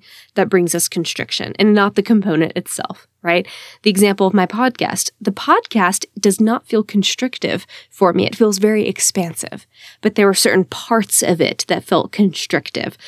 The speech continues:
the scheduling, the topics. And so releasing those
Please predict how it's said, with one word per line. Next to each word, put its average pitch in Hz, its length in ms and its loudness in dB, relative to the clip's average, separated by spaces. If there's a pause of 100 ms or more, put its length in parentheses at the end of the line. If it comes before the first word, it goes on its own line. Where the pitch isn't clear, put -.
(240)
the 190 120 2
scheduling, 170 800 2
the 180 80 -4
topics. - 720 -6 (360)
And 202 180 2
so 185 360 2 (140)
releasing 208 920 4
those 277 380 4